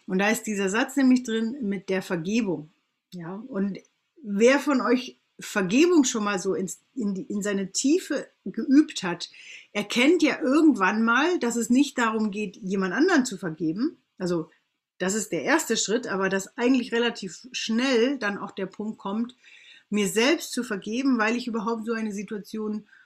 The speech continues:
zugelassen habe. Und damit sage ich jetzt nicht, dass wir absichtlich,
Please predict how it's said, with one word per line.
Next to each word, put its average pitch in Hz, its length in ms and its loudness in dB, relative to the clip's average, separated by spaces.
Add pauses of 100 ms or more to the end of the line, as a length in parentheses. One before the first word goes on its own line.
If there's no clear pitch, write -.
(880)
zugelassen 208 760 2
habe. 156 340 -10 (640)
Und 202 100 0
damit 240 220 2
sage 262 140 4
ich 254 80 0
jetzt 254 180 0
nicht, 285 420 4 (760)
dass 226 500 0
wir 233 420 2
absichtlich, 247 920 -2